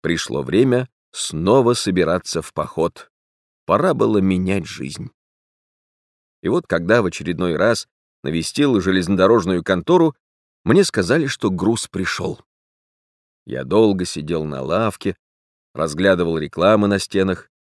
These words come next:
Общество Шукерт и К предлагало двигатели заводов братьев Кросли. Общество братьев Завьяловых — стальные изделия. Фабрика Швабе, поставщик двора его императорского величества,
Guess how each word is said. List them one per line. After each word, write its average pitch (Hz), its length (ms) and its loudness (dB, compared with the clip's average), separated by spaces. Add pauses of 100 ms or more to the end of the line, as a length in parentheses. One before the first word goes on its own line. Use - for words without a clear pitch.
(280)
Общество - 680 0
Шукерт 147 580 -2 (180)
и 98 120 -2 (140)
К 76 260 -2 (320)
предлагало 87 560 2
двигатели 90 500 0
заводов 87 480 0
братьев 87 500 0
Кросли. 80 600 -6 (560)
Общество 87 440 -4
братьев 87 560 -2
Завьяловых — 85 840 -2 (260)
стальные 98 760 0
изделия. 85 760 0 (520)
Фабрика 90 540 0
Швабе, 92 520 0 (340)
поставщик 95 560 -2
двора 87 240 2
его 85 260 2
императорского 82 680 -2
величества, 82 560 -2